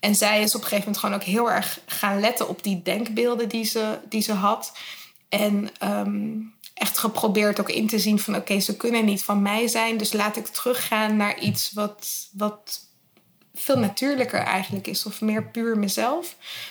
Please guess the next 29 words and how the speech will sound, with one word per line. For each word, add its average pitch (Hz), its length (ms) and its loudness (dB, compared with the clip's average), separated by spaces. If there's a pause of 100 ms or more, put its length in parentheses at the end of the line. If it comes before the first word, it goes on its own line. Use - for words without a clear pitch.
(220)
En 233 120 0
dat 247 140 4
betekent 262 480 4
bijvoorbeeld, 226 460 2
en 214 140 2
daarin 214 340 4
vind 208 180 -2
ik - 80 -6
haar 202 120 2
dus 202 140 -2
wel 208 160 0
een 202 100 0
rolmodel, 208 720 0 (320)
dat 220 260 2
je 240 60 2
nee 240 320 6
moet 208 220 4
zeggen. 202 440 2 (680)
Niet 226 300 4
alleen 214 280 6
tegen 208 280 0
de 202 120 2
dingen 202 300 2
die 190 160 0
je, 196 340 0 (340)
eh, 202 120 -2
niet 233 560 2 (400)
graag 196 380 0
wil. 202 460 0